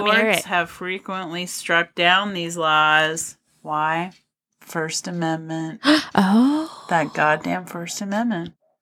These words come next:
Speaker 1: Yep, protection.
Speaker 2: That's why. So there you go.
Speaker 1: Okay.
Speaker 2: So I guess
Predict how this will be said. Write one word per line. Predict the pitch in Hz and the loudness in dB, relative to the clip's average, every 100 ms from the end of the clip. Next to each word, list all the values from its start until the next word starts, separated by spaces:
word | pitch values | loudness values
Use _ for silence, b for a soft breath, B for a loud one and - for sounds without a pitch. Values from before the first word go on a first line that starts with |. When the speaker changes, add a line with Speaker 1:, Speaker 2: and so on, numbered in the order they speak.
| - | -2
Speaker 1:
Yep, | 214 - | 0 2
protection. | 190 - 202 - 185 190 - - - _ - | -2 0 -2 0 0 0 -4 -14 -18 _ -16
Speaker 2:
That's | - 175 - | -6 -6 -4
why. | 196 226 269 254 240 | -4 0 2 2 0
So | 226 - 190 | -4 -10 -6
there | 196 196 | -4 -4
you | 208 | -4
go. | 220 233 254 254 | 0 2 4 6
Speaker 1:
Okay. | 247 277 285 - - | 6 4 0 -6 -10
Speaker 2:
So | - 190 190 | -4 -2 -2
I | |
guess | 190 190 196 202 - - - - | 0 2 2 2 0 -2 -2 -6